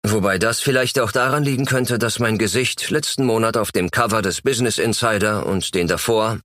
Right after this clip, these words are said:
auf dem Forbes Magazine glänzte. "Ich suche einen bestimmten Erdbeerjoghurt, den mit dem Känguru drauf",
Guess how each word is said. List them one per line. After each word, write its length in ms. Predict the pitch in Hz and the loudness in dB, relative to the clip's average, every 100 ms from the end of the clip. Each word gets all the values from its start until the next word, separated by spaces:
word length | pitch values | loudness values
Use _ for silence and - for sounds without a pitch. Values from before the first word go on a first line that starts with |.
| - | -2
auf 200 | 117 - | -2 0
dem 160 | 123 | -2
Forbes 400 | 123 131 85 - | 0 0 0 -2
Magazine 420 | 85 76 76 82 | -2 -2 -2 -2
glänzte. 480 | 73 82 71 - - - _ _ _ _ _ _ _ _ _ _ 165 | -2 -4 -4 -6 -8 -12 _ _ _ _ _ _ _ _ _ _ -2
"Ich 160 | 151 | 0
suche 240 | 175 143 123 | 0 2 2
einen 120 | 110 | 0
bestimmten 360 | - 117 95 | 0 0 0
Erdbeerjoghurt, 880 | - 92 87 76 76 73 71 - - - - | 0 0 0 0 0 -2 -4 -6 -10 -12 -2
den 160 | 143 | 0
mit 140 | 127 107 | 2 0
dem 100 | 101 | 0
Känguru 400 | 120 123 92 78 | 0 0 0 -2
drauf", 380 | 67 65 - | -2 -4 -6